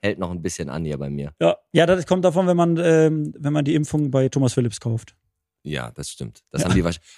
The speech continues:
Speaker 1: aber da haben die auch die Skulpturen gekauft.
Speaker 2: Das stimmt.
Speaker 1: <laughs> Ich
Speaker 2: Die
Speaker 1: hab mir die,
Speaker 2: wunderschön.
Speaker 1: ich hab mir die ja genau angeguckt, die Skulpturen, ne? Und die Skulpturen, die da lagen, da war wirklich dieser Jabba the Hutt, ne? Dieser große.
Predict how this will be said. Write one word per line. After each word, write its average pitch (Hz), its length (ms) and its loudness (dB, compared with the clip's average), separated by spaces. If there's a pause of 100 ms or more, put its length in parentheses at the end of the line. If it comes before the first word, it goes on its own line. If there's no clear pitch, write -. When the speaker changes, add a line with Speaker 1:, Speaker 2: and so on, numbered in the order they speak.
Speaker 1:
aber 92 160 0
da 82 80 0
haben 98 120 -2
die 95 100 2
auch 85 80 2
die 98 100 -6
Skulpturen 87 560 -2
gekauft. 76 600 -8 (120)
Speaker 2:
Das - 140 -8
stimmt. - 240 -6 (180)
Speaker 1:
<laughs> - 540 0
Ich 147 80 -4
Speaker 2:
Die 151 80 2
Speaker 1:
hab 143 80 2
mir 170 60 2
die, 160 60 6
Speaker 2:
wunderschön. 127 480 -2
Speaker 1:
ich 110 80 -10
hab 92 80 -4
mir 87 100 -2
die 82 40 0
ja 80 80 0
genau 80 220 -2
angeguckt, 76 400 -6
die - 40 -12
Skulpturen, 73 500 -4
ne? 78 100 -2
Und 76 60 -4
die 78 60 -2
Skulpturen, 92 440 -2
die 78 100 -2
da 69 120 -2
lagen, 69 280 -2
da 78 180 -2
war 80 140 0
wirklich 98 160 -6
dieser 87 300 -4
Jabba 78 280 -2
the 73 180 -6
Hutt, - 200 -8
ne? 104 160 -4
Dieser 98 220 -6
große. 92 380 -8